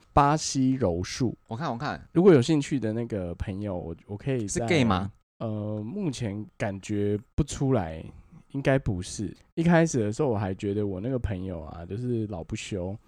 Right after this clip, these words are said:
Speaker 1: <laughs> 就是什么年纪了，然后还，还在这边给我追踪那个可爱小弟弟。然后后来发现，我最近也都在迷，<laughs> 迷，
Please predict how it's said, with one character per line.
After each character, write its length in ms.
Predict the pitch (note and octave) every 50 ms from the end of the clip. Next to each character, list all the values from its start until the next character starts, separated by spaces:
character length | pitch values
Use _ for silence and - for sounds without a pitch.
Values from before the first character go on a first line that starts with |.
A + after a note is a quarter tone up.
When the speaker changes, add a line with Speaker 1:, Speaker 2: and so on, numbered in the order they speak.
| _ _ _ _ _ -
Speaker 1:
<laughs> 1800 | - - - - - - - - - - - F#3 - - F#3+ - - A#3+ - _ - - - _ - F#3+ G3+ A3+ - - - - - G3 A3 A3+
就 140 | - - -
是 280 | F#3 - - A#3 E3+ E3 - - F#3+ F#3+ E3 -
什 160 | - - B2+
么 80 | A2 A2+
年 220 | A#2 A2+ A2 A#2+
纪 220 | - - D3 C3+
了， 80 | B2 A2+
然 160 | A2 A2 A2
后 80 | C3+ C3+
还， 320 | B2 A2 G#2+ A2 A2 G#2 -
还 180 | - - A2+
在 140 | A2 A#2+ B2+
这 100 | C3 C#3
边 160 | B2 B2 B2
给 140 | A#2+ A#2 A2
我 280 | G2+ G#2+ G2+ E2+ - - D3 -
追 200 | - - C3+ B2+
踪 200 | B2 C3 B2 B2+ B2
那 100 | B2 A#2+
个 120 | A2 G2
可 200 | F#2+ - - F#2+
爱 160 | F2+ G#2+ A2
小 160 | G2+ - F#2 -
弟 160 | - - G2
弟。 180 | - - F2 - -
然 100 | - A2
后 120 | A#2+ B2+
后 180 | C#3+ E3+ F3 D3+
来 100 | B2+ A2+
发 220 | A2 - A#2+ B2
现， 340 | C3 - C3+ A#2+ G#2+ G2 G2+ - - _
我 100 | - G#2+
最 160 | A#2 C#3+ D3
近 160 | D3 D3+ C3+
也 100 | G#2 F#2+
都 140 | F#2+ A2+ A#2
在 100 | B2+ B2
迷， 220 | A#2 A#2 F#2+ G2 G2 - - - - _ - -
<laughs> 320 | - - - - F#3+ - -
迷， 300 | G3+ F3+ - - D3